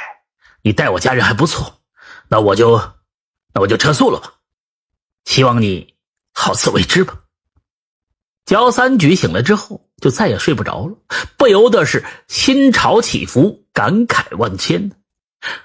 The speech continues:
正所谓是善恶有报，这真是不假。纵使是逃过了阳间的惩罚，却逃不掉阴间的惩罚。天道是公正的，好在他及时悔改，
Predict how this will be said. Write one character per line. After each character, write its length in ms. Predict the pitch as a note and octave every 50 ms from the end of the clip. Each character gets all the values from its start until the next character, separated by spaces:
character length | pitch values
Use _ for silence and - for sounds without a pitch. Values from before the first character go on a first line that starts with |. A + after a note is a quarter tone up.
| _ _ _
正 180 | - C4+ C4 F#3+
所 140 | B2+ C#3 B2
谓 160 | D3 E3 D3+
是 220 | - - C3+ - - -
善 340 | - - - - C#4+ - - -
恶 140 | G#3 A#3+ A3+
有 180 | D3+ B2 F2 -
报， 460 | - - - A3 F3+ C3 - - - _ _ _ _ _ _ _ _
这 100 | - -
真 140 | G2+ G#2+ A2
是 140 | A2 - -
不 100 | - E3
假。 220 | D3+ - - - - - - _ _ _ _ _ - - - - -
纵 240 | - D#3+ D#3+ D3+ A#2
使 140 | A#2 B2+
是 80 | B2 C3+
逃 280 | - - G#2+ A2 D3 E3
过 140 | F3 E3
了 100 | A#2+ G2+
阳 260 | G#2+ G2 G#2 D3+ G3+ F#3
间 140 | F#3 E3+
的 100 | C#3 -
惩 200 | - - G#2 E2+
罚， 240 | F2+ - G#2+ B2 - - - - -
却 120 | - G#3 -
逃 320 | - - - C3 E3 G#3
不 160 | A3+ A3 G3+
掉 280 | F#3 G3 A#2+ - - _ _ _ _
阴 320 | - F3+ G#3+ A3+ B3 B3+
间 180 | G3+ - A#2+ F#2+
的 100 | F2 F2+
惩 140 | - - - -
罚。 260 | - - - - _ _ _ _ _ _ _ _ _ _ _ _ _
天 320 | - F#3 G3+ G#3 A3 A3+
道 480 | - D#3+ C3 F2 - - - - _ _ -
是 160 | - A2 F#2
公 320 | - - G#2+ B2+ F#3+ G#3 G3
正 220 | B3 G#3+ D3 A2
的， 200 | - - - _ _ _ _ _ _
好 420 | - - - - - - C3+ C#3+ C3+
在 300 | D3+ E3+ C3 - - _
他 120 | - B2+
及 160 | A2+ B2+ F3+ E3
时 80 | F3+
悔 240 | - - C#3 F3+ G#3+
改， 240 | - B2 - -